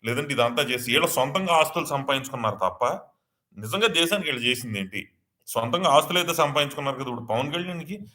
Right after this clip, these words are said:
పర్సనల్గా ఆయన సంపాదించుకోవాలనుకుంటే అవకాశం ఉండి కూడా జనానికి చేసేవాడు. జనం డబ్బులు ఇంకెంత బాధ్యతగా చూస్తాడో అది మనం అర్థం చేసుకోవాలి. దాన్ని జనానికి చెప్పండి. ఇప్పుడు బయట వీళ్ళు సొంతానికి సంపాదించుకున్నారు తప్ప,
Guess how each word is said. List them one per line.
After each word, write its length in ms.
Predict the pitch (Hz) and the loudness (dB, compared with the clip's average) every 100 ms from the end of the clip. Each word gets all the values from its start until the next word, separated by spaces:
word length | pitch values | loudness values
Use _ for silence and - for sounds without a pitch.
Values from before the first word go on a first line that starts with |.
| _ - | _ 2
పర్సనల్గా 480 | 117 120 180 180 156 | 2 4 2 2 2
ఆయన 300 | 147 147 135 | 2 2 0
సంపాదించుకోవాలనుకుంటే 920 | 135 123 127 160 156 151 147 147 151 | 0 -2 2 0 0 -2 0 -2 0
అవకాశం 380 | 139 131 151 143 | 0 2 0 0
ఉండి 140 | 139 143 | -2 -2
కూడా 260 | 143 160 160 _ _ - | -2 -2 -6 _ _ -14
జనానికి 500 | 110 120 151 175 160 | 0 4 4 4 2
చేసేవాడు. 880 | 143 139 135 139 135 123 104 156 - 113 | -2 -4 -2 -2 0 -2 -4 -4 -8 -2
జనం 340 | 117 160 214 | 2 2 2
డబ్బులు 260 | 185 175 175 | 2 2 0
ఇంకెంత 300 | 139 131 135 | 0 0 4
బాధ్యతగా 560 | 156 147 143 135 113 | 4 4 -2 -2 -2
చూస్తాడో 480 | 107 - 98 98 - _ _ _ _ - | -4 -2 -2 -2 -4 _ _ _ _ -2
అది 160 | 120 | 0
మనం 160 | 147 143 | 2 2
అర్థం 260 | 123 156 143 | 2 0 0
చేసుకోవాలి. 400 | 110 110 82 - _ _ _ _ _ _ _ _ _ _ _ _ _ _ 110 | -2 -2 -10 -14 _ _ _ _ _ _ _ _ _ _ _ _ _ _ 4
దాన్ని 260 | 135 170 | 6 6
జనానికి 400 | 147 156 190 147 | 4 4 2 4
చెప్పండి. 320 | 147 175 117 | 4 4 -2
ఇప్పుడు 320 | - - 98 135 | -6 -12 -14 -10
బయట 340 | 107 101 131 - _ _ _ - | 0 0 0 -6 _ _ _ -10
వీళ్ళు 340 | 107 131 160 | -4 -2 -2
సొంతానికి 480 | 170 123 127 175 170 | -2 -2 2 2 2
సంపాదించుకున్నారు 600 | 156 147 156 143 151 135 | -2 0 -2 -2 -4 -2
తప్ప, 240 | 117 113 | 0 0